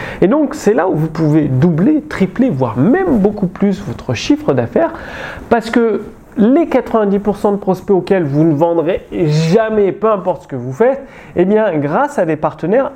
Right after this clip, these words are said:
attention, je vous dis pas d'envoyer, euh, un mail par jour d'un partenaire en affiliation, non.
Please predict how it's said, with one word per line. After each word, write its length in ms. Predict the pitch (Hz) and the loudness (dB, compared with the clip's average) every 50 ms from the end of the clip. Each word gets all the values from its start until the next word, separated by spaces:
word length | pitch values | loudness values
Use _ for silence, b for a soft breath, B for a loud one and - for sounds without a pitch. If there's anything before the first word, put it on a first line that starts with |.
| - - - | -14 -10 -4
attention, 480 | - 208 214 302 330 330 - - 269 285 B B B B B - | -4 -2 -2 -2 -6 -6 -6 -6 -6 -8 B B B B B -2
je 100 | 156 165 | 2 2
vous 100 | 214 233 | 2 4
dis 120 | 196 208 | 2 2
pas 240 | 202 208 226 233 226 | 2 2 2 2 2
d'envoyer, 600 | 202 190 170 165 165 160 156 175 190 214 226 220 202 | 2 0 2 2 2 2 2 2 2 2 2 2 2
euh, 640 | 160 143 139 135 135 135 135 131 131 131 131 139 143 | 2 0 0 0 0 0 0 0 2 2 2 0 0
un 140 | - 185 180 | 0 0 0
mail 300 | 185 180 175 175 175 160 | 2 2 0 0 0 -2
par 240 | - 143 123 123 139 | -2 -2 -2 -2 -2
jour 340 | 160 190 202 202 208 208 185 | 0 2 4 4 4 4 2
d'un 160 | 156 156 151 | 0 -2 -2
partenaire 600 | 135 156 143 - - 147 139 156 170 185 180 165 | -2 -4 -6 -6 -6 -4 0 2 2 2 2 0
en 100 | 151 139 | 0 0
affiliation, 720 | 143 139 135 - - 143 131 139 143 143 143 - 185 170 165 | -2 -2 -4 -4 -4 -2 0 2 0 0 0 0 0 0 2
non. 240 | 180 208 208 185 | 2 0 0 -2